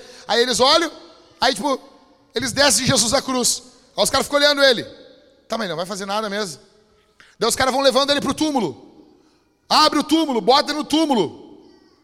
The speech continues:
Fecha. Tá, mas a vida vai ser desse jeito agora então?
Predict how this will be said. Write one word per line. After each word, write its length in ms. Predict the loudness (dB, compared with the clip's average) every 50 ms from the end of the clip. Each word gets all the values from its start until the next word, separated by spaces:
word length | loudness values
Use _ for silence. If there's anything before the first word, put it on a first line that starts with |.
| _
Fecha. 760 | _ -16 -14 -4 2 4 6 6 6 6 4 4 4 2 2 0 -4 -10 -18 -20 -20 -20 -20 -20 -20 _ _ _ _ _ _
Tá, 80 | -6 -4
mas 260 | -4 -4 -4 -6 -4
a 120 | -4 -4
vida 200 | -4 -2 -4 -4
vai 100 | -4 -4
ser 120 | -4 -4 -6
desse 160 | -6 -6 -4
jeito 240 | -2 -4 -2 -2 -2
agora 160 | -2 -2 -2
então? 320 | -2 -6 -8 -8 -8 -14